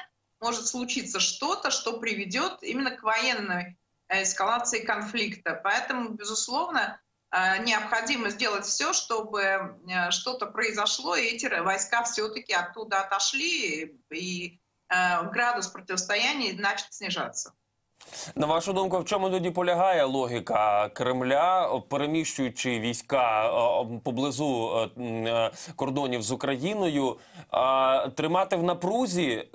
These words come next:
Speaker 2: Київ, тримати в напрузі, можливо, д-, далі Брюссель чи Вашингтон, е, чи, можливо, провокувати світових лідерів на розмову, на телефонні дзвінки і на заклики до зустрічей?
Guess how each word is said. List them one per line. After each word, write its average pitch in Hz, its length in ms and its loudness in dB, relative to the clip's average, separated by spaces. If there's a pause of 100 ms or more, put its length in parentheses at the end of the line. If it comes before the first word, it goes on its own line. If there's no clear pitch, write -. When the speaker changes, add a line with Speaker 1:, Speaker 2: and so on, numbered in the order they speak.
Speaker 2:
Київ, 147 380 2
тримати 151 400 2
в 170 60 2
напрузі, 175 500 2
можливо, 165 440 2
д-, 139 240 -8
далі 135 800 2
Брюссель 143 600 2
чи 160 160 -2
Вашингтон, 160 720 0 (440)
е, 127 300 4
чи, 170 160 0
можливо, 202 420 2
провокувати 180 1000 2
світових 165 540 -2
лідерів 160 460 2
на 147 240 4
розмову, 156 500 2
на 135 120 2
телефонні 147 580 0
дзвінки 156 600 0
і 143 120 2
на 135 160 2
заклики 143 460 0
до 139 140 -2
зустрічей? 135 600 -4